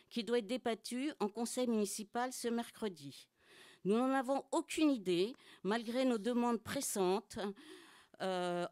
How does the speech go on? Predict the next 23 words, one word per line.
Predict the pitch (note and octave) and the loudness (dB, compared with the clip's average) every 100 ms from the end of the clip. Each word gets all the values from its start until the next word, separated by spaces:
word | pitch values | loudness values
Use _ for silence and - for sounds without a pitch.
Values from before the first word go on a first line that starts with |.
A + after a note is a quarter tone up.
| _ | _
en | G3+ A#3+ D#4+ G#3+ | 4 4 2 -2
ou | G3 - | -8 0
hors | A#3+ A#3+ | 2 2
du | F#3+ | -2
conseil | F#3 G3 G3 G#3+ G#3+ F#3+ | -2 -2 -2 -2 0 0
de, | E3 E3+ E3 D#3+ | -4 -4 -2 -2
de | D#3 | -4
quartier, | F3 F#3 E3+ - A3 A#3 C#4+ - - - - - _ _ - | -6 -6 -6 -6 -2 0 -2 -6 -20 -20 -20 -20 _ _ -6
euh, | G#3 G3 F#3+ F#3+ - | -4 -2 -2 -4 -2
et | C4 | -2
les | C4+ | -2
promesses | - C#4+ C4+ C4 G3+ | -2 2 2 2 0
d'information | A#3+ A#3+ A#3+ A#3 - G3+ | -2 0 -2 -2 0 0
détaillées | G#3 A#3 A#3 A3+ A#3+ | 0 -2 -4 -2 -2
des | F#3+ | -2
représentants | F#3+ G#3 A#3 A3+ A#3 A#3 B3 C#4 | -2 -2 -4 -2 -2 -2 -2 0
de | A#3 | 0
la | F3 | 2
mairie | F3+ F#3+ G3 A3 B3 E4 - - - - | 4 4 2 -4 -6 -8 -12 -20 -20 -8
au | G3+ | -4
conseil | A#3 A#3+ C#4+ D4+ | -2 0 0 0
de | C#4+ | 0
quartier. | C4+ - - D#3+ | -2 -4 -8 -6